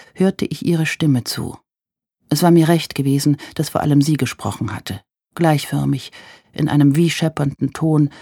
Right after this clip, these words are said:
den ich einmal an der alten Jeanne Moreau gehört hatte.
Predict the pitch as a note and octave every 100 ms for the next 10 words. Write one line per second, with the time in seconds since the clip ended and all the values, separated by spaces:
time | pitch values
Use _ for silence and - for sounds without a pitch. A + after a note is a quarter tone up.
0 | - _ - E3+ D3+ D3+ D#3 D#3 D#3 D3+
1 | D3 C#3+ C#3+ C#3+ D3+ D3 C#3+ D3 D3+ D3
2 | B2 A2 A2 G#2+ - -